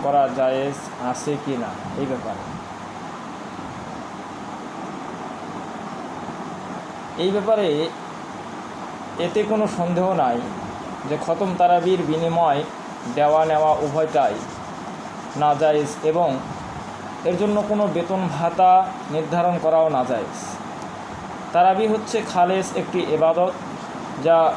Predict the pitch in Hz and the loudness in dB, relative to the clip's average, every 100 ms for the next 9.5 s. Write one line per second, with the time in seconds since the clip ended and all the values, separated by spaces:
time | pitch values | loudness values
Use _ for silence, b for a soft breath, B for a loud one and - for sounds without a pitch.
0 | - 175 180 175 160 160 160 135 156 - | 0 2 4 4 4 4 4 4 0 -4
1 | - - - - - - - - - - | -10 -10 -10 -10 -10 -12 -12 -12 -10 -10
2 | - - - - - - - - - - | -10 -10 -10 -10 -10 -10 -10 -10 -8 -8
3 | - - - - - - - - - - | -10 -10 -12 -12 -12 -10 -8 -8 -8 -6
4 | - - - - - - - - - - | -8 -8 -8 -10 -10 -8 -8 -8 -10 -10
5 | - - - - - - - 135 160 185 | -10 -10 -10 -10 -8 -6 -4 0 2 4
6 | 202 208 208 196 175 180 180 185 185 180 | 4 4 2 2 4 4 4 2 2 2
7 | 165 - 185 175 180 175 160 147 147 143 | 0 0 0 2 4 4 2 0 0 -2
8 | 135 - - - - - - - - - | -4 -8 -10 -10 -10 -10 -10 -12 -12 -12
9 | - - - 165 160 | -12 -6 2 6 6